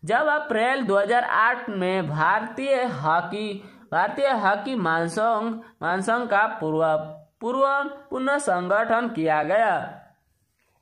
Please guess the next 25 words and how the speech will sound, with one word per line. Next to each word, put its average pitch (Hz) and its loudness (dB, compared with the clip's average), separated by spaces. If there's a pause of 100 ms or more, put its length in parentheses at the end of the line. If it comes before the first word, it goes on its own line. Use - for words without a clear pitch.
(760)
तो 269 2
पूर्व 294 2 (100)
खिलाड़ी 240 0
असलम 196 0
शेर 170 -2
खान 233 0
ने 262 -2 (480)
कहा 190 2
कि 302 -4
वह 254 0
भारतीय 185 0
हॉकी 160 0
टीम, 240 -4 (600)
कहा 240 2
कि 302 -4
वह 247 2
भारतीय 196 0
हॉकी 170 0
टीम, 247 -2 (680)
भारतीय 226 0
हॉकी 254 0
टीम 240 -4
में 226 0
चकदे 175 0
पर 165 -2